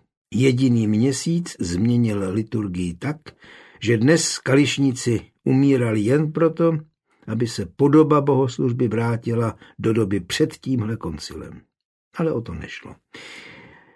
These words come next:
Musel si přiznat, že on není jako otec, aby dokázal věštit, co jeho pán vlastně chce. „Mne trápí jiná věc,“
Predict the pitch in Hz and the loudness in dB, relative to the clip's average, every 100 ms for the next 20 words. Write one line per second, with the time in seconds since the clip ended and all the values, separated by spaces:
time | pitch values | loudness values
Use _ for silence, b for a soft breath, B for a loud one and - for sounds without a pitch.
0 | B 151 175 226 214 214 - 170 165 175 | B 2 6 6 6 2 2 2 4 4
1 | 139 123 - 175 180 165 135 120 139 143 | 4 0 2 2 4 4 4 4 6 6
2 | 143 147 139 135 139 127 127 143 123 113 | 6 6 4 4 2 2 2 0 0 -4
3 | 107 90 82 120 135 123 117 101 87 76 | -4 -2 0 2 2 2 2 0 -2 0
4 | 87 151 - - 165 156 - - 127 113 | 4 4 2 -2 -2 -2 -4 -4 -2 -2
5 | 73 76 101 98 90 82 82 - 87 - | -4 -6 -6 -4 -6 -6 -8 -10 -12 -10
6 | - 175 - _ _ _ _ _ _ _ | -10 -10 -12 _ _ _ _ _ _ _
7 | _ _ _ - B B B B B B | _ _ _ -20 B B B B B B
8 | B _ _ _ - 123 180 175 175 180 | B _ _ _ 0 4 6 6 6 6
9 | 180 151 139 131 117 101 95 85 | 4 4 6 6 6 4 2 0